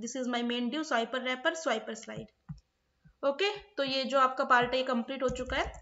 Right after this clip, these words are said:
हम इस pagination को, testimonial section को कैसे achieve करेंगे slides में,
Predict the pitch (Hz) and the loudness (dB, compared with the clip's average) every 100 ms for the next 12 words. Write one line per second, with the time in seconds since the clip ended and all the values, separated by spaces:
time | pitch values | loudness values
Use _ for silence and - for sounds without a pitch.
0 | - 247 254 254 - 254 262 269 254 262 | -2 -2 -2 -6 0 2 2 0 -2 -2
1 | 262 262 254 277 262 262 247 240 254 262 | -2 -2 -2 -2 -2 -2 -2 -2 -4 -2
2 | 254 240 262 262 262 254 240 302 508 - | -2 -2 -2 -4 -4 -2 -2 -2 -4 -8
3 | _ _ _ _ _ - - - 269 233 | _ _ _ _ _ -20 -16 4 6 6
4 | - 240 214 | 4 -2 -6